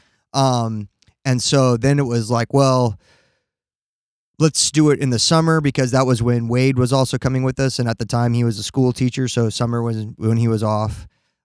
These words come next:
Um, and then when we looked up,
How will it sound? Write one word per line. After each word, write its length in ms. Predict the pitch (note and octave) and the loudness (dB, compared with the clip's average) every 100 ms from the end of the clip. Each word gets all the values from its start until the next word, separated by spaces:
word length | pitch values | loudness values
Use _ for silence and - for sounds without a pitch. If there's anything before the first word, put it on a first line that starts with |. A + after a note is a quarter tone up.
| - | -4
Um, 640 | B2+ A#2+ A2+ A2+ A2+ A2+ - - | 0 2 0 -4 -6 -10 -14 -2
and 760 | C3 A#2+ A2+ A2+ A2 A2 - _ _ _ - | 0 0 -2 -2 -4 -8 -12 _ _ _ -20
then 300 | A#2 C3 C#3+ | -2 2 4
when 80 | C#3 | 2
we 120 | B2+ B2 | 2 4
looked 260 | B2+ - | 2 2
up, 180 | B2+ A#2+ | 0 0